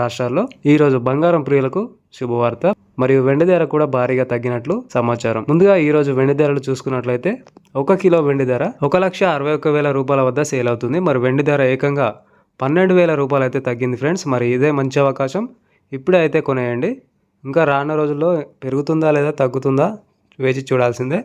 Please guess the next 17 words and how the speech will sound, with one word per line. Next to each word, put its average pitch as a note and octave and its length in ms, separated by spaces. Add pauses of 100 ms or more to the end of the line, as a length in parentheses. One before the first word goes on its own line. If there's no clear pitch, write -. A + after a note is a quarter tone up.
అదేవిధంగా E3+ 460 (100)
బంగారం E3+ 380
విషయానికి D3+ 340
వస్తే, F3 160 (120)
ఈరోజు C3 280
ఇరవై D#3 200
నాలుగు D#3 220
క్యారెట్ల C3+ 340
పది B2 200
గ్రాముల B2+ 240 (100)
బంగారం A#2+ 400
ధర C3 100 (360)
ఒక E3 80 (100)
లక్ష F#3+ 160 (120)
ఇరవై C#3+ 220
నాలుగు C#3 220
వేల D3 100